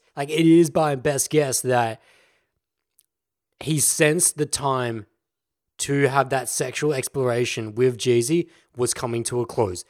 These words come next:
The window was closing. "We gotta get married here. We're gonna, this proposal's coming up. She's been pushing me for it. And if it does not happen now, I don't want it to happen." That's the nice way of looking at it. "I don't want it to happen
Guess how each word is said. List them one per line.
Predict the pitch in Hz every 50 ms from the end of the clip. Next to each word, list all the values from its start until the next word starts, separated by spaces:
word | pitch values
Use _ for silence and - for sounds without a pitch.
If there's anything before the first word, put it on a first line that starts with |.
| _ _ _
The | - 113
window | 101 107 107 113 113 117 117
was | 113 120 120 -
closing. | - - 139 120 110 - 92 82 - _ _ _ _ _
"We | - 113
gotta | 104 110 101 104
get | 107 123 120 120
married | 120 127 135 135 123 113 101
here. | 104 101 92
We're | 90 95
gonna, | - 104 101 107 113 110
this | 101 113 -
proposal's | - - - - 110 110 113 110 120 110
coming | - - 135 120 120 131 143 151
up. | 135 104 - - - _ _
She's | - - - 110 101
been | 92 110 -
pushing | - - 117 - - 127 123
me | 127 123
for | - - 156 143 120
it. | - - - _ _
And | - 107
if | 107 -
it | 120 98
does | 127 127 127 123
not | 131 135 127
happen | 127 135 135 - 127 135
now, | 160 165 151 147 - - - _ -
I | - 120
don't | 117 - 127 123 117 113
want | 139 170 185
it | 190 175
to | - 139
happen." | 127 123 117 - 139 139 123 - _
That's | - 110 101 -
the | - 120
nice | 127 147 170 160 -
way | - 139 123
of | 117 107
looking | 120 - 123
at | 120 117 120
it. | 127 131 - _ _ _ -
"I | 123 120
don't | 113 131 131 131 127 131
want | 156 180 185
it | 175 -
to | - 131
happen | 123 131 127 - 135 127